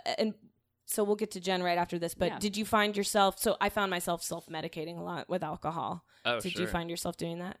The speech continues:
Speaker 3: Uh, for years, uh, it was alcohol. And then after, like, a little P T S D, there was some mushrooms involved, which I later found out people are now using to help heal,
Speaker 1: Mm-hmm.
Speaker 3: uh,
Speaker 2: Wow.
Speaker 3: P T S D. Uh, there,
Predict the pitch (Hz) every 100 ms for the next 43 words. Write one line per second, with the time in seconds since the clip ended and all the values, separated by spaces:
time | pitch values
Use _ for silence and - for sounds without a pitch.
0 | _ - 113 - 107 104 107 110 101 95
1 | - - _ - 98 87 80 _ - 101
2 | 95 92 90 95 95 95 - - 101 98
3 | 98 95 101 _ _ _ 107 - 113 107
4 | 113 113 107 123 120 123 120 - 123 123
5 | 120 - 104 107 101 110 - - 98 95
6 | 107 135 127 127 123 127 131 135 135 -
7 | 110 - - - 98 98 101 104 - 104
8 | 101 104 - - 95 95 92 92 92 92
9 | 95 92 95 - 98 92 90 87 _ -
10 | - _ _ - 98 98 - 95 101 131
11 | 143 202 196 170 123 165 131 135 131 -
12 | 131 147 139 _ _ _ 98 95 92 -
13 | 120 131